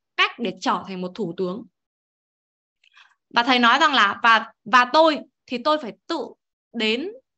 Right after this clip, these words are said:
gọi là tìm con đường phát triển bản thân của mình. Và đến tận năm bốn mươi lăm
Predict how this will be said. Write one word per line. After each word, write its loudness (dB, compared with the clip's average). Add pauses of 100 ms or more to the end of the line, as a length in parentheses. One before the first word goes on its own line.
gọi -6
là -4
tìm -2
con 0
đường -4
phát -6
triển -8
bản -8
thân -6
của -10
mình. -6 (300)
Và 0
đến -2
tận 2
năm -2
bốn -2
mươi -4
lăm 0